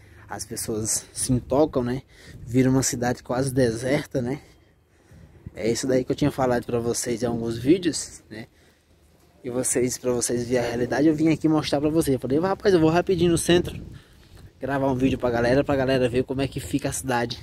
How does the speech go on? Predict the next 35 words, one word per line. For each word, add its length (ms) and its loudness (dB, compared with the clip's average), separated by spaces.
nessas 320 0
temperaturas 640 0
baixas." 420 -2
E 80 2
é 60 4
porque, 440 0
né, 320 -2
tá 120 2
seis 320 2
graus 300 4
agora 400 4
e 40 6
vai 140 2
ter 160 4
dia 180 6
que 60 4
vai 120 4
tá 100 -2
pior, 340 4
né? 200 -2
Tem 120 -4
dia 140 0
que 60 0
vai 100 2
tá 160 0
mais 220 2
frio. 420 6
Tem 160 2
dias 260 4
que 120 0
vai 140 4
tá 200 0
mais 500 0
congelantes, 720 6
né? 220 -4